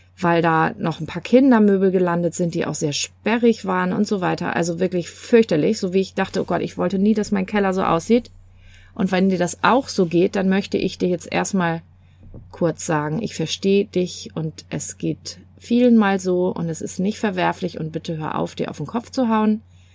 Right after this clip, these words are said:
Aus eigener Erfahrung, weil ich hab schon mir auch ein bisschen kurz auf den Kopf gehauen und dachte, wie kann das sein, dass dieser Keller so aussieht? Das ist so peinlich. Und dann hab ich wieder aufgehört damit. <laughs> Ich bin ja Profi darin, ich kenn mich ja aus. Na, nein, das bringt jetzt nix. Wir müssen eine Lösung haben.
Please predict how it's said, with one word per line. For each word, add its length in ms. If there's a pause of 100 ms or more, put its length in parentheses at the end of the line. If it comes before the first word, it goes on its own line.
(300)
Aus 180
eigener 240
Erfahrung, 380
weil 140
ich 120
hab 200
schon 220
mir 160
auch 100
ein 80
bisschen 300
kurz 220
auf 120
den 80
Kopf 180
gehauen 140
und 80
dachte, 180
wie 80
kann 320
das 160
sein, 200
dass 120
dieser 180
Keller 280
so 100
aussieht? 260
Das 100
ist 40
so 100
peinlich. 480 (1300)
Und 100
dann 160
hab 120
ich 100
wieder 180
aufgehört 440
damit. 420
<laughs> 40 (480)
Ich 260
bin 180
ja 100
Profi 480
darin, 300
ich 160
kenn 200
mich 140
ja 160
aus. 220
Na, 100
nein, 300
das 100
bringt 240
jetzt 220
nix. 340 (500)
Wir 100
müssen 220
eine 180
Lösung 440
haben. 280